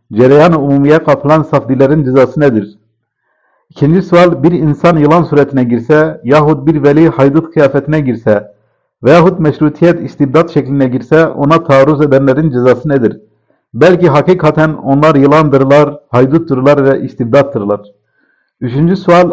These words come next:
acaba müstebit yalnız bir şahıs mı olur, müteaddit şahıslar müstebit olmaz mı? Bence kuvvet kanunda olmalı. Yoksa istibdat münkasım olmuş olur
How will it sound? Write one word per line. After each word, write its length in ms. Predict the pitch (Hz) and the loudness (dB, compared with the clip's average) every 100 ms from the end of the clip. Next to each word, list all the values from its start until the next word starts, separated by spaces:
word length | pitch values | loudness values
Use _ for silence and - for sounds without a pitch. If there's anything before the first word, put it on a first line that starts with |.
| - | 0
acaba 400 | 151 180 165 143 | 0 2 2 0
müstebit 520 | 127 - 151 175 180 | -2 -2 -2 -2 0
yalnız 320 | 170 175 143 | 0 0 0
bir 160 | 160 175 | -2 0
şahıs 280 | 147 165 160 | -2 -2 -2
mı 100 | 139 | -2
olur, 360 | 135 165 160 - _ _ - | 0 -2 -4 -16 _ _ -8
müteaddit 540 | 131 135 135 135 175 | -6 0 0 0 -2
şahıslar 440 | - 139 135 160 160 | -2 0 0 0 0
müstebit 480 | 123 127 139 165 | -2 -2 0 0
olmaz 360 | 127 123 143 120 | -2 0 0 0
mı? 240 | 101 98 - _ | -4 -6 -12 _
Bence 380 | 107 160 170 175 | -2 0 0 -2
kuvvet 280 | - 160 175 | 0 0 0
kanunda 420 | 151 143 139 165 | 0 0 2 2
olmalı. 380 | 151 117 104 95 - _ _ _ | 2 2 -2 -4 -10 _ _ _
Yoksa 340 | 123 160 170 151 | 0 0 2 0
istibdat 460 | - 143 120 165 | 0 -4 -2 0
münkasım 520 | 151 131 120 123 160 143 | 0 -4 -4 -4 -2 -2
olmuş 260 | 120 117 | -2 -2
olur 320 | 123 156 165 | 0 0 -2